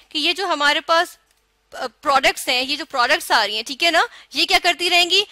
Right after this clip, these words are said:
ये जो है वो वापस जो है वो क्या बनाती रहेंगी, ये जो है वो रिएक्टेंट्स बनाती रहेंगी, ठीक है। हम यहाँ पे रिएक्टेंट्स फिर से लेते हैं कि ये हमारे पास, हम देख रहे हैं कि रिएक्शन क्या हो रहा है,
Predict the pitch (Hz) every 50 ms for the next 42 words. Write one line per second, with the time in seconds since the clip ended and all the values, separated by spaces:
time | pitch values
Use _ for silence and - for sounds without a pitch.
0 | - _ - 226 285 339 392 311 349 330 339 349 359 349 269 269 262 269 - -
1 | 359 349 - - 294 294 294 285 277 311 - 311 294 285 285 277 277 269 269 -
2 | 285 269 285 294 294 294 330 370 370 - - _ _ - 262 277 294 254 285 302
3 | 277 277 277 320 392 427 _ _ _ - - 254 269 262 269 254 - 311 285 285
4 | 254 - 240 233 220 208 - - 196 196 196 196 202 214 220 - 294 - 311 339
5 | 339 302 - - 233 247 233 240 233 233 - 247 240 220 226 214 - 226 240 -
6 | - 233 233 - 247 247 240 240 - 254 247 254 277 277 - 269 269 285 294 -
7 | - - _ _ - 262 285 302 277 254 240 226 226 240 233 254 262 285 294 311
8 | 285 269 254 262 - 294 302 330 - 349 330 277 240 240 247 - - 311 302 277
9 | 302 277 294 302 294 294 311 349